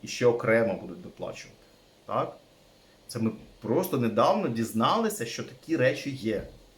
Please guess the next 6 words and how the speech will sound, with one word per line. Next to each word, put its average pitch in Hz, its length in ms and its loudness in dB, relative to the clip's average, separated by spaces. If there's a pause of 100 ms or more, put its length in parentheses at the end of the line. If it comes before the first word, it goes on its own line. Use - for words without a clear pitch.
(720)
А 123 100 2
іще 123 560 0
є 131 440 0 (460)
допомога 127 600 2
малому 156 340 2
підприємництву. 135 840 -6